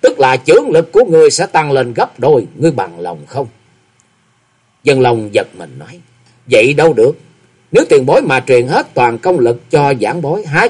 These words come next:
chẳng khiến tiền bối máu ứ tâm kinh, khí động đan điền mà chết.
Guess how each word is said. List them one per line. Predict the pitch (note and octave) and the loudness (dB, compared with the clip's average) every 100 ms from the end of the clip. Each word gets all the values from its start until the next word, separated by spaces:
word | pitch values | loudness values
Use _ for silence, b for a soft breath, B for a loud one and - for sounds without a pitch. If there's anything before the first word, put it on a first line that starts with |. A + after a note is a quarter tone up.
| A#3 | -2
chẳng | A#2 F3+ | -6 -6
khiến | E3 A3+ C4 | -4 -4 -2
tiền | F#2+ E2+ | -6 -6
bối | F2+ F3 B3+ b b b | -4 -4 -4 b b b
máu | C3+ F3+ D#3 | -2 2 2
ứ | G#3 D#4+ | 2 0
tâm | D3+ B2+ A#2 | -2 -4 -2
kinh, | C3+ B2+ A2 - | -2 -2 -6 -6
khí | - D4+ | 0 0
động | G#2 A#2 | 0 -4
đan | D3+ D3+ C3 | -4 -4 -4
điền | F#2+ F#2 | -6 -8
mà | E2+ - | -16 -6
chết. | F#3+ C4+ | -4 -4